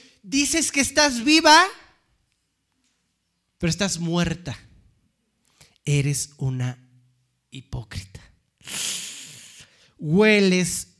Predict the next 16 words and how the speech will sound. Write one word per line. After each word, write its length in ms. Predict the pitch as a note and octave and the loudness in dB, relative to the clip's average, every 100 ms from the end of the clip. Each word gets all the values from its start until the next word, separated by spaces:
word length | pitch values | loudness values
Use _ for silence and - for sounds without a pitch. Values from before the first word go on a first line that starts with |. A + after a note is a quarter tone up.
| - | -4
a 120 | D3+ | -2
muerto. 920 | D#3 D#3 F#3 G3 G3+ - F3 C3 - _ _ _ | -2 0 0 0 -2 -2 -2 -2 -14 _ _ _
¡Oh! 800 | - D#4 F#4 F#4 E4+ D4 C4 - _ _ _ _ _ _ _ _ _ _ _ _ _ _ _ _ _ _ _ _ _ _ _ _ _ _ _ _ _ _ _ _ - | -20 -16 -14 -14 -14 -16 -18 -20 _ _ _ _ _ _ _ _ _ _ _ _ _ _ _ _ _ _ _ _ _ _ _ _ _ _ _ _ _ _ _ _ -4
Hiedes 640 | F3+ D#4 D#4+ C#4 G#3+ - | 2 4 4 4 -2 -4
a 120 | F#3 | -8
carne. 540 | - F#3 E3+ D#3 B2 - _ _ _ _ _ _ _ _ _ | -4 -4 -4 -6 -8 -12 _ _ _ _ _ _ _ _ _
Hiedes 640 | D4+ E4 D#4+ D4+ C#4 C#4 | 0 4 6 4 0 -2
a 100 | B3+ | -2
mundo. 800 | C4 C#4 C4+ B3 G3+ - - _ _ _ _ _ _ _ _ _ _ _ - | 2 2 4 4 2 -2 -20 _ _ _ _ _ _ _ _ _ _ _ 4
Pero 240 | A3 G3 | 4 4
delante 600 | F#3 F3+ G3 A3 A3+ A3+ | 2 2 2 0 -2 -2
de 120 | A3 | -2
las 200 | G3+ F3+ | -2 -2
personas 640 | - E3 - G3+ G#3 G3+ | -2 -4 -2 -4 -4 -6
te 100 | G#3 | -4
esmeras 1000 | F#3 D#3+ F#3 F#3+ G#3+ G3 D#3 - - - | -4 -4 -6 -2 -2 -2 -4 -4 -8 -12